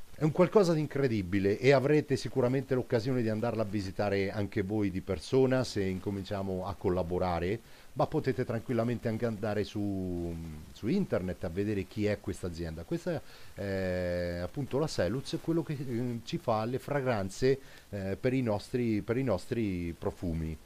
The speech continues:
Poi abbiamo delle altre aziende che magari, se volete,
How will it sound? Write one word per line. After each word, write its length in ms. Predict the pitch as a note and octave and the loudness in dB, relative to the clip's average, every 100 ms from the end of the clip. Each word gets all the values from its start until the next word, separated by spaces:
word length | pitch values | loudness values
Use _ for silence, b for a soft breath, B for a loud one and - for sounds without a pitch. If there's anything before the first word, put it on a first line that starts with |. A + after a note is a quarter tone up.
| - - | -18 6
Poi 120 | A#3+ | 8
abbiamo 280 | C#3 A#2 A2+ | 8 6 4
delle 220 | A2+ A#2 | 4 4
altre 260 | B2+ - A#2+ | 4 4 0
aziende 380 | F#2 D3+ E3 - | 2 2 2 0
che 100 | G2+ | 0
magari, 320 | G2+ B2+ C3 | 2 2 2
se 140 | G2 | 0
volete, 680 | F2 A#2+ D3+ A2 F#2+ F2 | 0 0 2 2 2 2